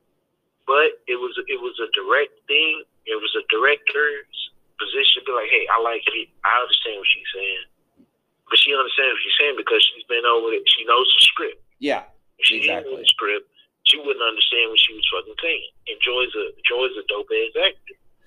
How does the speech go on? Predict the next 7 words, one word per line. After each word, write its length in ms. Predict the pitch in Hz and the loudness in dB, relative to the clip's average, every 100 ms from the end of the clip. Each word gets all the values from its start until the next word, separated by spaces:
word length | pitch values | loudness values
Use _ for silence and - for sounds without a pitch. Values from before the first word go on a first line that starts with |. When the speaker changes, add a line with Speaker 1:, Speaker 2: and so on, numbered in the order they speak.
| _ | _
Speaker 1:
for, 80 | - | 0
Speaker 2:
Yeah. 120 | 120 - 131 | 0 0 0
Speaker 1:
for 160 | 120 113 | 0 2
that 200 | 139 147 - 107 - _ _ | 2 2 -4 -12 -12 _ _
particular 380 | 147 135 - 95 - | -4 -4 -4 -6 -6
scene. 180 | 90 - - - - - - _ - _ _ _ _ _ _ _ _ _ | -8 -20 -20 -20 -20 -20 -20 _ -20 _ _ _ _ _ _ _ _ _
Speaker 2:
Yeah. 180 | 110 | -4